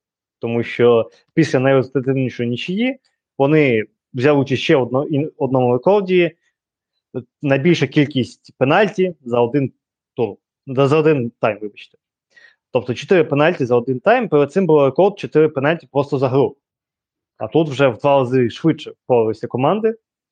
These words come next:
І, ну, звісно, коли така кількість пенальті, думаю, це обійти слона у кімнаті під назвою суддівство майже неможливо. І,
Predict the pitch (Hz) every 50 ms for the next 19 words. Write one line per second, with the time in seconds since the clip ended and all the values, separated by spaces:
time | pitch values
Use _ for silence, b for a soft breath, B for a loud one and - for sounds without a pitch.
0 | b b b b b b b _ _ _ _ 147 139 139 147 147 147 143 143 135
1 | 131 143 170 208 226 185 - - _ _ _ _ _ _ _ _ _ _ _ _
2 | _ - 131 143 175 180 - - 160 156 151 147 139 131 120 - _ _ _ _
3 | _ _ _ - 139 151 151 131 147 139 147 147 143 147 131 - 135 - - -
4 | 131 156 185 160 147 127 139 135 131 127 123 123 120 117 113 117 127 135 - _
5 | 127 120 123 135 131 131 156 151 - 170 151 - - 143 143 143 131 123 - 131
6 | 139 135 127 123 - - 127 117 135 127 113 120 123 120 - 135 127 143 196 -
7 | - - 160 143 131 120 113 - _ - 170 156 120 95 104 107 _ 101 101 _
8 | 190 _ _ _ _ _ _ _ _ B B B B B B B _ _ _ -
9 | 175 180 202 208 208 208 202 190 185